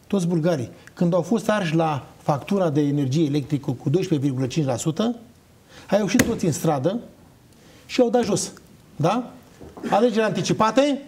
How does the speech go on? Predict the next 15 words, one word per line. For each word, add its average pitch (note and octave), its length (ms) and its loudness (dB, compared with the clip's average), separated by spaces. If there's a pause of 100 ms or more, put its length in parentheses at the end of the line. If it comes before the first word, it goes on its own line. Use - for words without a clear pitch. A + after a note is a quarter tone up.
(280)
după C4+ 280 4
care, G3 360 0 (280)
nou D4 260 4
parlament, G3 640 0 (220)
când G#3 160 2
a G#3+ 60 4
vrut C4 140 2
să C#4 100 2
pună B3 420 4 (380)
un G3 220 0
mogul G#3+ 340 4
al F3 140 2
presei, G3+ 340 2
cum D#3+ 160 0
era F3+ 460 2